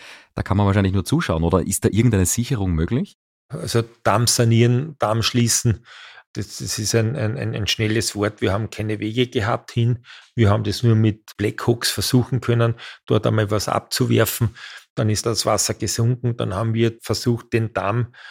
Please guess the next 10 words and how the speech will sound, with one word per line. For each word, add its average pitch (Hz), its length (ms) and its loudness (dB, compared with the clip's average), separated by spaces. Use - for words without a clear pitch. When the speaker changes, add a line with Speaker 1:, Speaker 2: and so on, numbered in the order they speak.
Speaker 2:
also 104 160 0
diesen, 101 400 -4
diesen 101 380 -6
Wall 107 320 0
aus, 107 340 -2
äh, 160 360 -10
Panzerkreuzen 110 1000 0
und 113 280 -2
Big 120 260 -4
Bag 120 320 2